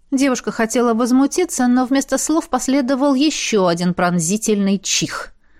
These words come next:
Даня решительно поднялась с дивана и направилась к мини-бару. В руках Тоноршки блеснула крошечная бутылочка коньяка.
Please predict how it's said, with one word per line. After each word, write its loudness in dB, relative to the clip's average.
Даня 2
решительно 0
поднялась 0
с 0
дивана 0
и 0
направилась 0
к -8
мини-бару. 0
В -2
руках -2
Тоноршки 0
блеснула 2
крошечная -2
бутылочка 0
коньяка. 0